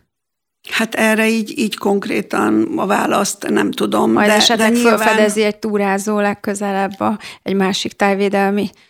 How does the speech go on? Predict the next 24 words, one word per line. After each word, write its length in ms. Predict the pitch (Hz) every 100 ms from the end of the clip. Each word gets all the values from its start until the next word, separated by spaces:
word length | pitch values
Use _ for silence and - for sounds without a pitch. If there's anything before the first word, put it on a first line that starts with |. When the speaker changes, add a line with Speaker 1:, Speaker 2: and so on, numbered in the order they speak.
| _ _
Speaker 2:
körzetben, 720 | - - 214 202 202 196 196
hogy 200 | 202 196
mi 100 | 196
történik. 720 | - 202 - 208 202 202 208
Sajnos 500 | - 202 196 208 -
így 180 | 208 208
utólag 580 | 196 - 190 190 208 - -
derülnek 560 | - 202 202 202 202 196
ezek 320 | 202 196 -
ki. 220 | - 208 -
Speaker 1:
Legjellemzőbben 1000 | - 214 202 214 185 214 196 202 - -
igen. 420 | 185 - - - 180
Speaker 2:
Egy 100 | 220
kicsit 400 | - 269 226 -
átsétálva 920 | 226 214 - - - 220 208 196 196
egy 100 | 202
másik 420 | 214 220 214 202
területre, 560 | - 202 202 202 208 208
de 100 | 202
szorosan 540 | 208 233 214 - 202
ezzel 280 | 202 196 202
összefüggésben, 960 | 196 - 202 - 202 214 208 208 220 214 - _
a 100 | -
napokban 800 | 220 240 240 196 - 196 190